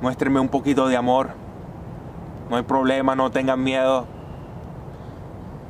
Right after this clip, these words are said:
Pueden, pueden decir la verdad, así sea, eh, así sea tartamudeado, ¿no? La verdad, eh, va a ser verdad.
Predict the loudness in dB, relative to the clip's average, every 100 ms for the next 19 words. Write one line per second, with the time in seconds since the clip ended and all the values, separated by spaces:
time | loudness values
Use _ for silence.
0 | -6 2 2 2 -2 -6 -14 -10 0 2
1 | 4 4 4 4 4 2 4 4 4 4
2 | 2 2 0 4 4 6 4 2 0 -6
3 | -16 -16 -16 -16 -16 -16 -14 -14 -8 0
4 | 4 4 4 4 2 0 -2 -8 -14 -14
5 | -10 -2 0 0 2 2 2 2 4 4
6 | 6 6 6 4 6 4 2 -4 -16 -16
7 | -16 -16 -16 -16 -16 -14 -16 -14 -14 -14
8 | -14 -14 -14 -16 -16 -10 2 4 4 6
9 | 4 2 2 2 4 4 4 4 4 4
10 | 2